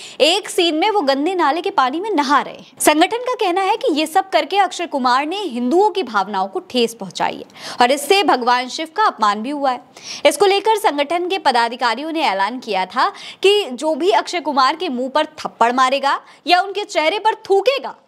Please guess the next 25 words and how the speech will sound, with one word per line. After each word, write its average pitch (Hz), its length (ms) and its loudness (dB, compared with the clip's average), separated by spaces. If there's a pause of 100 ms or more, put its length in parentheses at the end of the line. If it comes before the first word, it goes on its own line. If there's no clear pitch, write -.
(260)
उसको 320 260 0
दस 269 420 0
लाख 262 340 2
रुपए 220 220 -6
का 311 140 -2
इनाम 247 360 0
दिया 180 160 -8
जाएगा। - 360 -16 (260)
साथ 220 300 2
में 349 180 2 (100)
अगर 262 240 4
किसी 370 480 -2
थिएटर 311 560 0
में 320 220 2
फिल्म 320 280 -4
रिलीज 262 360 -2
होती 262 280 4
है 370 220 0 (180)
तो 349 60 0
उसमें 381 240 0
आग 381 220 0
भी 392 140 2
लगा 392 220 2
दी 226 140 -8
जाएगी। 185 300 -10